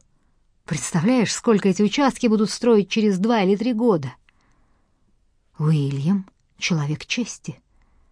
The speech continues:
Вы думаете, он сможет принять ваше кровавое наследство? Да он застрелится, если узнает, что вы натворили". Леди Пламсбери охнула и замолчала.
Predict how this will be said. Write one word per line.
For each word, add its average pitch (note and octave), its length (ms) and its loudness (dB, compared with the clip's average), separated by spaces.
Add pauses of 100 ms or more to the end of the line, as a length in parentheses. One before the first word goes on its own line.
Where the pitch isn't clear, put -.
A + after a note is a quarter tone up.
(280)
Вы F#3 140 2
думаете, G#3 380 6
он G3+ 100 4
сможет C#4+ 400 2
принять E3+ 340 2
ваше D3+ 300 -2
кровавое D3 440 0
наследство? - 640 -6 (880)
Да G#3+ 160 6
он C4 140 8
застрелится, G#3 800 2
если F3 260 0
узнает, F#3+ 540 4 (260)
что - 380 0
вы G#3 160 2
натворили". G3+ 640 -2 (1400)
Леди A#3+ 300 2
Пламсбери A3+ 640 2
охнула F#3 460 0 (100)
и B3+ 100 -2
замолчала. C#3+ 640 -6